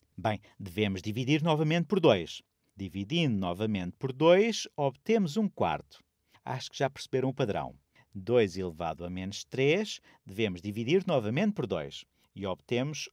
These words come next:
um oitavo, que é o inverso de dois elevado a três.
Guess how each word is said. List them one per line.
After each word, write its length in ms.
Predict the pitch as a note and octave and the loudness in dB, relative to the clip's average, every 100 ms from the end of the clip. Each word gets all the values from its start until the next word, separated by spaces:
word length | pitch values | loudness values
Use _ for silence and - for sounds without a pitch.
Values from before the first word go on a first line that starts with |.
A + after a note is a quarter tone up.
| _ | _
um 260 | C3 E3 A3 | -4 0 0
oitavo, 560 | G#3 C#3+ A#2+ E2+ D2+ - _ _ | 0 0 0 0 -2 -12 _ _
que 140 | - A#2+ | 2 4
é 60 | |
o 100 | G#2+ | 4
inverso 680 | C3 A2+ C3 D3 C#3+ - A3 | 2 4 6 6 4 -2 -2
de 160 | A#2+ A2 | -2 -4
dois 400 | G2 G3 A3 C#3+ | 4 6 6 4
elevado 400 | C#3 E3 F#3+ A#2+ | 2 2 2 2
a 60 | |
três. 440 | - F2+ D2 - | 0 -4 -6 -10